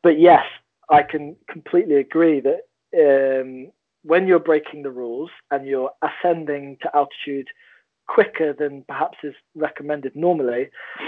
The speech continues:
then you have to accentuate the recommended advice. So the recommended advice is to walk slow, keep hydrated, you know, and a few more things. And if you're gonna go up to high altitude quickly and break those rules,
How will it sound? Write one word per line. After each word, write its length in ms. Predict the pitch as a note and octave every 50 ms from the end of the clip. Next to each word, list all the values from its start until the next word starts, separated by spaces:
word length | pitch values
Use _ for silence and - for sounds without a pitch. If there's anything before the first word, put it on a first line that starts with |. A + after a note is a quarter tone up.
| - - _ _
then 160 | - E3+ E3+ F3
you 100 | F3 E3
have 240 | F3 F3+ - - -
to 140 | - F#3+ -
accentuate 960 | F#3 D#3 - - - - G3 F#3 - - - - - E3 D3+ C#3+ C#3 C3+ D#3 - _ -
the 80 | D#3+
recommended 560 | D3+ D3 - - - D3 C#3+ C#3 C3 B2+ B2
advice. 360 | C3+ C3+ C3 D#3+ D#3+ D3 - - -
So 60 | - C#3+
the 260 | D3 D3+ D#3+ E3+ - -
recommended 460 | F3 F#3+ F#3 F#3+ G3+ F#3 E3+ E3 D3+
advice 320 | C#3 C3 D3 C#3+ C#3+ C#3 - -
is 100 | C#3 - _ - -
to 180 | C3+ C3 C3 B2+ - - - - - _ _ _
walk 220 | D#3 E3 F3+ F3 - -
slow, 440 | - D#3 D3 C#3+ C#3 C#3 C#3 C3+ C3+ - _ _ _ - -
keep 120 | G3 A3
hydrated, 680 | - D#3+ D3+ D3 - C#3+ C#3 C3 - - C#3+ C3+ C3 - - - - - - - _ -
you 60 | D#3+
know, 140 | D#3 C#3 C#3+ - - _ _ _ _
and 160 | - D#3 D3+ C#3
a 40 |
few 200 | - - D#3 D3+
more 240 | D3 D3 D3+ D#3 D3 -
things. 280 | - B2+ A#2+ B2 C3 - _ _ _ _ _ _ _ _ _ _ _ _ - - - _ - - - - - - - _
And 100 | - D3+
if 80 | C#3 -
you're 80 | D#3+ D3
gonna 180 | F3 E3+ E3
go 260 | D3+ - D#3+ D#3+ E3
up 140 | F3 F3+ - -
to 60 | E3
high 200 | - E3 D#3+ D#3+
altitude 360 | D3+ D#3 - - D3+ C#3 - _
quickly 580 | - - D#3+ E3 D#3+ - - D3 C#3 C3 C3+ C3 -
and 180 | C#3 C3 - _
break 360 | D#3+ F3+ G3 G3+ G3 - -
those 180 | D3+ C#3 C3 A#2+ B2
rules, 240 | C3+ B2+ B2 B2